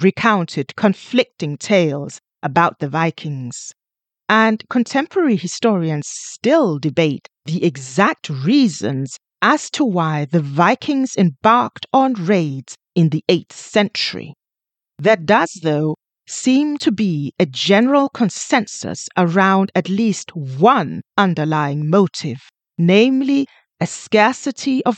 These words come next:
resources in their own homeland. Many of the people who climbed aboard a Viking longship were fishermen and farmers, eking out a hard existence on land which produced little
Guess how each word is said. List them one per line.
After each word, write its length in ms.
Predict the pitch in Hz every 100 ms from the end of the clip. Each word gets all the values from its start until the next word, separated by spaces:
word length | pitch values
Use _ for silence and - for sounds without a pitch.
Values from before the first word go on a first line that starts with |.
| -
resources 880 | 202 220 - - 85 131 - 143 -
in 200 | - 170
their 240 | 156 160 151 202
own 400 | 170 151 147 139
homeland. 800 | - 240 180 147 139 - - - - _ _ _ _ _ _ _ _ -
Many 320 | 185 262 359
of 180 | 269 165
the 100 | 175
people 540 | - 262 - - 135 _ -
who 80 | 208
climbed 520 | - 233 220 269 285
aboard 520 | 233 190 160 143 147 -
a 60 |
Viking 640 | 147 160 170 127 165 151 147
longship 540 | 214 214 - - 147 _ _
were 180 | 139 170
fishermen 800 | - - 311 - - 147 127 131 -
and 220 | 160 139
farmers, 880 | - - 254 254 170 123 113 - - _ _ -
eking 380 | 285 - 339 226
out 300 | 165 143 -
a 60 |
hard 580 | 160 - 196 226 240 254
existence 720 | 254 165 170 214 - 151 143 -
on 320 | - 170 151 165
land 520 | 226 220 156 151 - -
which 260 | 285 -
produced 640 | - 226 190 190 156 - 156
little 560 | 143 - - 123 120